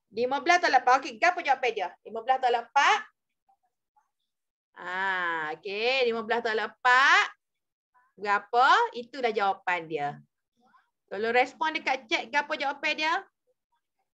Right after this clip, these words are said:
Okey, betul Daniel. Betul Alia Husna. Okey.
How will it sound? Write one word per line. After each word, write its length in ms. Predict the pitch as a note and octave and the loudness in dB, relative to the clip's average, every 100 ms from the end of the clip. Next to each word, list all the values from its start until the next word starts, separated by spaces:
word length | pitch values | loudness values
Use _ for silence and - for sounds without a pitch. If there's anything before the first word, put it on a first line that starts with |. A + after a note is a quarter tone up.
| _ _ - _ _ _ _ _ A3+ G#3+ _ _ | _ _ -20 _ _ _ _ _ -20 -20 _ _
Okey, 240 | F#3 F#3 G3 | -16 -8 -6
betul 320 | G#3+ G#3+ G#3 | -6 -4 -4
Daniel. 800 | G3 F#3+ F#3+ F#3 E3+ E3 D#3 D#3 | -2 -6 -4 -4 -2 -2 -2 -4
Betul 480 | F#3+ F#3+ A3 G#3 G3 | -8 -8 -6 -2 0
Alia 360 | F#3 F#3 F#3 | -2 0 -2
Husna. 640 | G3 F#3+ - F3 D#3+ D3 D#3 _ _ _ _ A3+ _ _ | -2 -8 -8 -6 -6 -6 -12 _ _ _ _ _ _ _
Okey. 640 | - F#3 A#3 G#3+ F#3 E3 | -12 -8 -2 0 0 -2